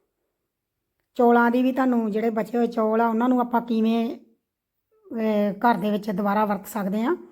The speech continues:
ਉਹ ਵੀ ਤੁਹਾਨੂੰ ਵਿਖਾਊਂਗੀ ਮੈਂ। ਤੇ ਮੈਨੂੰ ਉਮੀਦ ਹੈ ਕਿ ਇਹ ਵੀਡੀਓ ਵੈਸੇ ਤੁਹਾਨੂੰ ਬਹੁਤ ਚੰਗੀ ਲੱਗੇਗੀ, ਕਿਉਂਕਿ ਮਠਿਆਈ ਦੀ ਲੋੜ ਤਾਂ ਸਿਆਲ ਦੇ ਵਿੱਚ ਹਰ ਇੱਕ ਨੂੰ ਹੁੰਦੀ ਆ।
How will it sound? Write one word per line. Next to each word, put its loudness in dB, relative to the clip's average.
ਉਹ -6
ਵੀ 0
ਤੁਹਾਨੂੰ 2
ਵਿਖਾਊਂਗੀ 0
ਮੈਂ। -2
ਤੇ -8
ਮੈਨੂੰ 4
ਉਮੀਦ 4
ਹੈ 2
ਕਿ -2
ਇਹ 2
ਵੀਡੀਓ 2
ਵੈਸੇ 2
ਤੁਹਾਨੂੰ 2
ਬਹੁਤ -4
ਚੰਗੀ -2
ਲੱਗੇਗੀ, 2
ਕਿਉਂਕਿ 2
ਮਠਿਆਈ 2
ਦੀ 2
ਲੋੜ 2
ਤਾਂ 0
ਸਿਆਲ -2
ਦੇ 0
ਵਿੱਚ -4
ਹਰ -4
ਇੱਕ -4
ਨੂੰ 6
ਹੁੰਦੀ 4
ਆ। -2